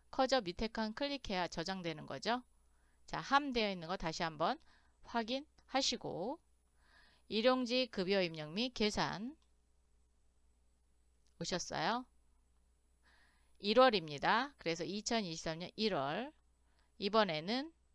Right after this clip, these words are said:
일정 기간 지급입니다. 그러면 지급일 수정해야죠. 지급일은 일정 기간 지급을 선택하시고요. 문리리에 대해서는 사원 정보를 변경했죠.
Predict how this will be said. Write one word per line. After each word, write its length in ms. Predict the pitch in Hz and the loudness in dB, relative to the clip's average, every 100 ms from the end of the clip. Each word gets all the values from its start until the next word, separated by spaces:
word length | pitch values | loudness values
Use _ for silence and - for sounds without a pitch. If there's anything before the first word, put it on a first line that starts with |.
| _ _ _ _ _ | _ _ _ _ _
일정 600 | - 202 226 226 285 285 | -2 0 0 4 4 4
기간 320 | 247 220 220 202 | 0 0 0 0
지급입니다. 760 | 170 160 147 127 127 135 143 - _ _ | -2 -4 -6 -8 -4 -4 -4 -14 _ _
그러면 440 | - 180 175 247 | -2 0 2 0
지급일 520 | 277 - 202 190 156 87 | 0 -2 0 0 -2 -4
수정해야죠. 840 | - 240 240 226 185 185 220 277 _ _ _ _ _ _ _ - | -6 -2 0 0 -2 0 0 0 _ _ _ _ _ _ _ -8
지급일은 600 | 185 180 156 151 226 226 | -4 -2 -2 0 -2 -2
일정 420 | 196 214 - 233 | -2 -2 0 -2
기간 320 | 202 165 170 | -2 -2 -4
지급을 560 | 175 160 156 147 160 214 - _ _ _ | -4 -8 -8 -6 -6 -6 -10 _ _ _
선택하시고요. 1200 | - 190 190 - 185 - 185 127 - - 202 269 - _ _ _ _ _ - - - _ | -6 -4 -6 -6 -6 -6 -8 -12 -12 -8 -6 -8 -10 _ _ _ _ _ -20 -20 -20 _
문리리에 1040 | 202 233 302 285 - 180 226 247 277 254 233 | -2 0 0 -4 -6 0 2 2 4 4 4
대해서는 760 | 185 147 151 160 226 190 - - - _ _ | 2 0 -2 -2 0 -2 -4 -20 -20 _ _
사원 480 | - 302 311 330 311 | -2 6 6 6 4
정보를 480 | 226 185 165 127 - | -2 0 -4 -6 -8
변경했죠. 920 | - 160 175 247 247 180 - 269 185 | -4 -2 2 2 2 0 2 4 4